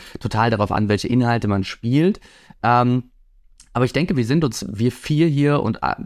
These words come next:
ich nehme mal fast an, auch die meisten der Hörerinnen und Hörer, wir sind uns einig, dass, dass, dass Social Media eine Welt ist, vor der man sich nicht mehr so ganz verschließen kann, ne, wenn man irgendwie wirtschaftlich Erfolg haben möchte.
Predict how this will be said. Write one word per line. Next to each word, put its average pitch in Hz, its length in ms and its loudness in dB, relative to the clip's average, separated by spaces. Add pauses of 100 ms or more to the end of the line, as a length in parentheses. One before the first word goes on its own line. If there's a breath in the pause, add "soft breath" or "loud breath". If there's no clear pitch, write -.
ich - 240 -6
nehme 131 200 2
mal 127 80 4
fast - 280 -4
an, 123 200 0
auch 104 100 -4
die 110 120 -4
meisten 117 540 0 (280 loud breath)
der 104 120 2
Hörerinnen 113 400 4
und 104 120 0
Hörer, 110 320 2
wir 98 80 0
sind 113 160 -2
uns 104 120 -4
einig, 113 460 0 (300 loud breath)
dass, - 240 -6
dass, 104 200 -4 (220)
dass - 160 -6
Social 127 300 2
Media 127 540 2 (140)
eine 110 200 -4
Welt 123 280 2
ist, - 520 -4
vor 117 160 2
der 117 120 2
man 131 140 2
sich 120 140 -4
nicht 127 100 0
mehr 127 180 2
so 110 120 0
ganz 120 240 0
verschließen 147 460 -2
kann, 87 240 -2
ne, 139 140 0
wenn 127 100 2
man 101 100 0
irgendwie 104 260 0
wirtschaftlich 101 560 -2 (220 loud breath)
Erfolg 101 420 -2
haben 95 300 0
möchte. 98 400 -2